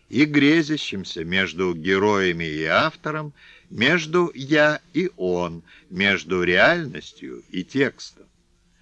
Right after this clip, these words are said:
Что уж говорить о границах, отделяющих элитарную прозу от романов для многомиллионной аудитории. Они практически совсем не распознаются в произведениях Остера,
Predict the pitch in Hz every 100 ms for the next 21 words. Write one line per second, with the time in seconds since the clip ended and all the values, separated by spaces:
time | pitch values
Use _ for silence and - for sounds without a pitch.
0 | _ _ _ - - 120 139 156 180 175
1 | 156 143 160 147 156 143 113 110 - 151
2 | - _ - - 104 95 82 101 98 98
3 | 90 - 95 - 92 92 90 - 104 98
4 | 90 82 73 - 90 110 131 156 151 -
5 | _ _ 98 95 92 90 87 107 139 143
6 | 117 76 87 101 135 117 92 87 95 123
7 | 135 127 90 92 95 110 113 - 98 95
8 | 87 95 107 90 71 - _ _ _ _
9 | _ - 92 113 147 196 185 170 - 175
10 | 190 190 175 - 175 - 151 - - 196
11 | 196 185 170 - 156 135 151 165 185 170
12 | - 117 - 104 98 90 101 92 90 82
13 | 78 - 139 - - 151 151